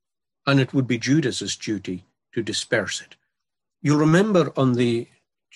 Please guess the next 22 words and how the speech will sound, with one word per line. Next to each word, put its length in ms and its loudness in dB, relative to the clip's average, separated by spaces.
just 260 -4
a 60 2
few 280 -4
nights 440 2
after 320 -6
this, 400 -10
a 40 -20
few 260 -2
nights 380 0
after 260 -4
this, 300 -8
when, 300 -4
when 160 0
they 80 0
were 180 -2
gathered 500 2
around 380 0
the 80 -8
first 480 -4
Lord's 420 -4
table, 480 -8
um, 400 -10